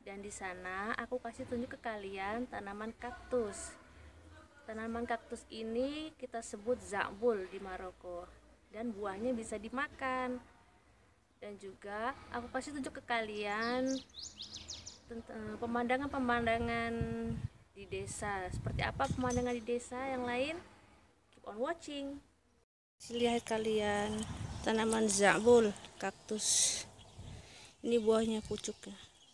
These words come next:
Belum matang, belum, masih kecil. Durinya, wow. Hmm.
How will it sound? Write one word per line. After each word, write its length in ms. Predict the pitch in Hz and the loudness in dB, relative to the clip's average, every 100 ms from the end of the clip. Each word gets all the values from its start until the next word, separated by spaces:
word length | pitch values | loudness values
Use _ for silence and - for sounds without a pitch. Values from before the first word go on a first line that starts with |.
| - - - - _ _ | -20 -20 -20 -20 _ _
Belum 400 | 214 226 226 226 | -4 -2 0 -2
matang, 400 | 220 - - - - | -4 -10 -20 -20 -10
belum, 240 | 233 226 220 220 220 214 - - - - - - - - - - _ _ - _ | -2 0 2 0 0 -4 -6 -8 -12 -10 -4 -4 -6 -20 -20 -20 _ _ -20 _
masih 160 | 233 240 | -12 -10
kecil. 480 | - - - 302 262 - _ _ _ - - _ _ _ _ _ _ _ _ - _ - - _ - _ _ _ _ _ _ - | -8 0 2 2 0 -8 _ _ _ -20 -20 _ _ _ _ _ _ _ _ -20 _ -20 -20 _ -20 _ _ _ _ _ _ -16
Durinya, 880 | 185 185 185 - 196 214 202 190 196 185 - _ _ _ - | -12 -10 -10 -8 -6 -4 -4 -2 -4 -6 -16 _ _ _ -18
wow. 560 | 165 165 175 185 170 170 180 _ _ _ _ _ _ _ - - - _ _ _ - - - - _ _ _ _ - _ _ - - - - - _ - 233 | -14 -10 -8 -6 -6 -8 -12 _ _ _ _ _ _ _ -20 -20 -20 _ _ _ -20 -20 -20 -20 _ _ _ _ -20 _ _ -20 -20 -20 -20 -20 _ -20 -18
Hmm. 320 | 226 208 | -18 -16